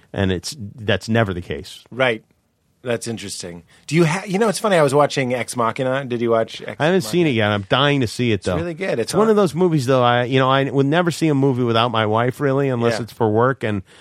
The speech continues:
Speaker 1: um, having a hard time rallying her for that one.
Speaker 2: I just watch it with my girlfriend if it's any, uh, if it,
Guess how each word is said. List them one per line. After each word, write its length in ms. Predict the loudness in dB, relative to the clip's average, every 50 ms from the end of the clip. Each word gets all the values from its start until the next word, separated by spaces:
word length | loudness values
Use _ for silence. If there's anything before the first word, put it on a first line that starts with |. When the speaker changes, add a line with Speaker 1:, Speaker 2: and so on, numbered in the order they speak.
| -20 -20 _ _ -8 -4
Speaker 1:
um, 400 | -2 0 0 0 0 -2 -4 -6
having 280 | -2 -2 0 0 0
a 60 | 0 0
hard 220 | 0 0 -2 0
time 260 | -2 -2 0 0 0
rallying 480 | 0 0 0 0 0 -2 -4 -4 -6 -6
her 140 | -6 -6 -8
for 160 | -6 -6 -6
that 220 | -4 -2 -2 -2 -4
one. 260 | -6 -8 -8 -10 -12 _ -8 -4
Speaker 2:
I 100 | -4 -2
just 160 | -2 -2 0
watch 220 | 0 0 0 0
it 20 | -2
with 80 | -2
my 140 | 0 0 2
girlfriend 360 | 4 2 2 2 0 -2 -4
if 60 | -4 -6
it's 100 | -6 -8
any, 300 | -6 -6 -6 -4 -4 -4
uh, 180 | -4 -4 -4
if 200 | -6 -6 -8 -12
it, 60 | -14